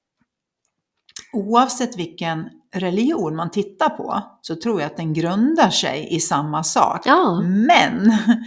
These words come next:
Speaker 1: <laughs> sen kommer det in, precis som med allting som händer i livet, vi har olika tolkningar.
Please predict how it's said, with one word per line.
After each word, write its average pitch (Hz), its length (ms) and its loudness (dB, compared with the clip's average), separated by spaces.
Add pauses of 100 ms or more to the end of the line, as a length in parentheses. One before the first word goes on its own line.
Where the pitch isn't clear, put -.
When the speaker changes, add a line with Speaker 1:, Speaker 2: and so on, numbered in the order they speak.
(140)
Speaker 1:
<laughs> - 500 -20
sen 196 140 -4
kommer 233 280 4
det 180 80 -2
in, 170 360 -2 (580)
precis 202 400 -2
som 185 380 -4 (520)
med 175 240 0
allting 180 320 0
som 165 160 -4
händer 156 240 -4
i 139 40 -4
livet, 147 340 -8 (680)
vi 180 140 2
har 165 100 0
olika 160 380 -4
tolkningar. 247 1040 -4